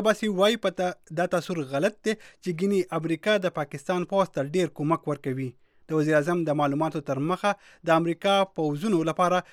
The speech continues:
پاکستان ځمکي او هوایي لارې مرستې ورکړې وي. خو وروستو کې پاکستان په دغه کومک په لار په بدل کې پیسې نه دي اخیستې. د هغه په وینا د ترهګر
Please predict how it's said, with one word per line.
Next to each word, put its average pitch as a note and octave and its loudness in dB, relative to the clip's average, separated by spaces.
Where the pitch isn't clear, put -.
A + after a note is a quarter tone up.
پاکستان E3+ -2
ځمکي C#3+ -4
او E3+ -2
هوایي D#3+ -2
لارې F3+ 4
مرستې D3+ -4
ورکړې C3+ -2
وي. C3+ -2
خو E3 -2
وروستو E3 0
کې F3+ -6
پاکستان D#3+ -2
په C#3+ -4
دغه F#3+ 0
کومک F#3+ 0
په G3 4
لار G3+ 4
په - -12
بدل G#3 4
کې A3 -6
پیسې E3 -2
نه F3 6
دي C#3+ 6
اخیستې. C3+ -6
د D#3 0
هغه F3 0
په D#3+ 0
وینا D#3+ 2
د D3+ 0
ترهګر C#3+ -4